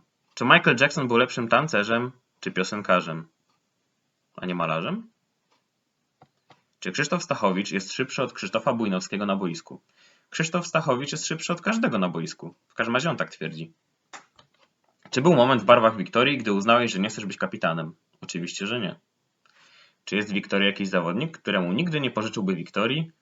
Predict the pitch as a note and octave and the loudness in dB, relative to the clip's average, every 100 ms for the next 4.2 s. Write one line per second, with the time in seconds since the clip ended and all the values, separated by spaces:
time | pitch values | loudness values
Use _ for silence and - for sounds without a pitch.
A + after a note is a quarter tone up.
0 | _ - F2+ - B2 - _ _ - A#2 | _ -4 -2 2 2 2 _ _ -10 -10
1 | - F2 E2 _ _ _ _ _ _ _ | -6 -6 -6 _ _ _ _ _ _ _
2 | _ _ _ _ _ _ _ _ _ _ | _ _ _ _ _ _ _ _ _ _
3 | _ - F#2+ A2 G#2+ A#2 A2 G2 A2+ A#2+ | _ -8 -4 0 2 2 0 -2 -2 0
4 | C#3+ - | -2 -6